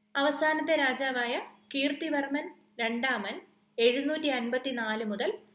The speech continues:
അൻപത്തിയഞ്ച് വരെയുള്ള വർഷങ്ങളായിരുന്നു. അജന്ത എല്ലോറ ഗുഹകളിലെ ചുമർചിത്രങ്ങളിൽ ചിലത് ചാലൂക്യ കാലത്തേതാണ്.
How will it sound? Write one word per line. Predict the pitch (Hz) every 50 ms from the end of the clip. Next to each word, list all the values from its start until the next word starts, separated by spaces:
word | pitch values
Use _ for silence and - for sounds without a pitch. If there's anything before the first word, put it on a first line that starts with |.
| _ _ _ _ _ _ 269
അൻപത്തിയഞ്ച് | 277 285 302 285 294 294 285 277 247 240 240 226 247
വരെയുള്ള | 226 214 202 202 196 190 202 262 - - - - - _ _ _ -
വർഷങ്ങളായിരുന്നു. | 277 269 269 - - 262 240 208 208 190 170 151 156 156 - - - - _ _ _ _ _ _ _ _ _ _ _ _ _ _ _ _ _ _ _ _ _ _ _ - - - - - - - -
അജന്ത | 294 302 294 330 359 349 370
എല്ലോറ | 392 392 370 339 320 320 320 320 320 330 339
ഗുഹകളിലെ | 285 254 262 247 262 262 254 269 262 262 262 277 285
ചുമർചിത്രങ്ങളിൽ | 277 - 269 240 233 247 254 254 - 285 277 277 277 277 269 277 277 262
ചിലത് | 269 - 233 202 196 190 185 190 220 311 - - - -
ചാലൂക്യ | - - 262 247 240 247 262 302 302 294 311 311 311
കാലത്തേതാണ്. | 285 254 240 240 233 240 - 247 254 240 214 185 - - -